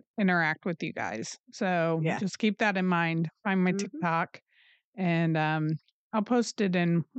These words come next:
Speaker 1: in one of our things, the actual link to my TikTok. And you start following me, I get enough followers, I will do
Speaker 2: Mm-hmm.
Speaker 1: some live TikToking and conversing. So
Speaker 2: Be fun.
Speaker 1: it'll be
Speaker 2: It'll be fun.
Speaker 1: fun. All right,
Speaker 2: All right.
Speaker 1: everybody. See you later.
Speaker 2: Bye.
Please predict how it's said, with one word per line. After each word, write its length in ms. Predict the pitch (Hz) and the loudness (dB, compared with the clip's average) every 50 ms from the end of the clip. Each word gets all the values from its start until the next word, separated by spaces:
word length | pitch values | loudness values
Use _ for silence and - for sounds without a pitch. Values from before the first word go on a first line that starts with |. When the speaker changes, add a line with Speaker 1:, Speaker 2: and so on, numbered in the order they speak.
| - - | -8 -2
Speaker 1:
in 180 | 196 185 185 | 0 2 2
one 140 | 175 170 170 | 4 2 2
of 100 | 165 160 | 0 0
our 100 | 160 170 | 0 -2
things, 460 | 165 - 185 170 170 180 190 - - - | -2 -2 -2 -2 0 -2 -2 -4 -4 -8
the 200 | 226 196 190 180 | -6 -2 -2 0
actual 400 | 160 156 165 - - 185 151 160 | 0 0 -2 -2 -2 -2 0 0
link 320 | 165 160 165 151 147 - - - | 0 0 0 -2 -4 -8 -12 -8
to 100 | - 202 | -6 -4
my 120 | 165 160 | -4 -4
TikTok. 440 | 151 - 175 - - - - - - _ _ - - - - _ _ _ _ _ _ _ - | -4 -6 -8 -8 -6 -8 -8 -8 -12 _ _ -20 -20 -20 -20 _ _ _ _ _ _ _ -4
And 320 | 202 175 175 170 165 170 | -2 0 2 2 2 2
you 60 | 170 160 | 0 0
start 280 | - - 190 180 - - | 0 0 0 0 0 0
following 320 | 247 269 302 311 294 277 247 | 0 2 2 4 4 4 4
me, 140 | 247 240 220 | 4 4 2
I 60 | 220 | 2
get 140 | 208 208 220 | 2 2 2
enough 160 | 233 233 _ - | 2 0 _ 2
followers, 640 | 254 240 240 240 226 220 208 208 202 202 196 185 - - | 4 6 6 6 6 6 4 4 4 4 2 0 -2 -2
I 200 | 202 185 180 185 | -2 0 0 2
will 160 | 180 175 180 180 | 2 2 2 0
do 240 | 170 202 190 180 | 2 2 2 2
Speaker 2:
Mm-hmm. 140 | 175 - - | 2 2 2
Speaker 1:
some 380 | 202 170 175 175 170 165 160 - - | 2 2 4 4 4 4 2 0 -2
live 560 | - 190 185 185 185 180 180 180 180 180 175 - | -2 0 2 4 4 4 4 4 2 2 0 -2
TikToking 720 | - 208 _ - 214 208 233 233 - 269 277 269 254 247 | -8 -10 _ -2 -2 -2 -2 -2 0 0 2 4 4 4
and 320 | 226 214 208 196 202 202 214 _ _ - | 6 6 4 4 4 2 -2 _ _ -2
conversing. 540 | 233 208 233 302 - - - 165 170 165 - _ _ | 0 0 0 0 -2 -2 -2 0 0 -2 -4 _ _
So 280 | - - 170 117 170 170 - - | -10 -6 -4 -4 -4 -4 -4 -4
Speaker 2:
Be 80 | 175 | -6
fun. 260 | 170 - 170 156 160 - _ _ _ _ _ _ _ _ _ _ _ _ _ _ - | -2 0 0 0 0 -4 _ _ _ _ _ _ _ _ _ _ _ _ _ _ -6
Speaker 1:
it'll 140 | 190 196 202 | -2 2 4
be 60 | 214 | 4
Speaker 2:
It'll 100 | 226 214 | 4 4
be 80 | 233 254 | 4 4
fun. 640 | 202 185 196 202 202 190 185 185 185 185 190 185 _ _ _ _ _ _ - 180 | 4 6 6 8 8 8 6 6 6 4 2 0 _ _ _ _ _ _ -12 -6
Speaker 1:
fun. 80 | 190 | -2
All 40 | 233 | 0
right, 280 | 330 381 403 392 370 349 | 2 2 2 4 4 4
Speaker 2:
All 260 | 339 330 339 330 330 | 4 4 4 4 4
right. 180 | 330 330 - 330 | 4 6 6 6
Speaker 1:
everybody. 280 | 330 320 320 330 294 - _ _ _ _ _ | 4 4 2 0 -2 -4 _ _ _ _ _
See 220 | - - 180 180 | -10 -4 -2 0
you 120 | 190 226 247 | 2 2 2
later. 240 | 247 233 220 226 440 | 2 4 4 4 4
Speaker 2:
Bye. 400 | 440 415 415 392 392 403 392 | 6 4 4 4 4 2 0